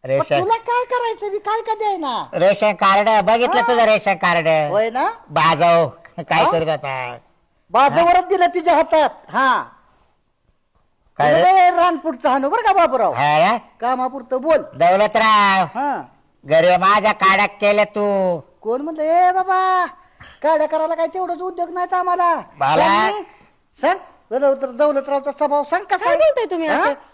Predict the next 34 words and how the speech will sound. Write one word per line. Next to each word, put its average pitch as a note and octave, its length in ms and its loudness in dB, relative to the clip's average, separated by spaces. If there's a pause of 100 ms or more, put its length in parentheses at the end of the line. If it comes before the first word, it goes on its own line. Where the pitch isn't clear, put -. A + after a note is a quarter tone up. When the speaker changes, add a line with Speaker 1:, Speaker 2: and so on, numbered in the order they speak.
(140)
Speaker 3:
म्हणजे E4 320 -4 (220)
घरी B3+ 320 -4
म्हणजे F4+ 180 -6
तुमच्या F4+ 260 -4
बायकोला F4+ 320 0
काड्या C4 220 -4
केल्या G#3+ 200 -6
ह्यांनी? B3+ 400 -4 (120)
Speaker 1:
अगं, G#3 400 0
मी A3+ 100 0
बरोबर A3 360 0
टायमिंगला A3+ 500 0
आला A3 160 4
असतो, G3 640 0 (500)
पण F3 120 2
ह्या F3+ 360 2
काळ्यानं G#3+ 760 0 (240)
माझ्या F#3+ 260 2
बायकोचे A3 400 0
कान A3+ 240 0
भरले. G3+ 460 0 (640)
आणि D3 180 -2
हा A#3 500 4
म-, A3 240 -2
याला G#3+ 460 2
काय A#3 180 0
सांगितलं, G#3 460 0 (460)
चांदणीच्या G3+ 520 0
घरी A#3+ 240 4
जाणार A3+ 240 2
आहे A3+ 100 2
म्हणे G#3+ 140 2
आज G3 140 2
झोपायला. E3+ 540 -2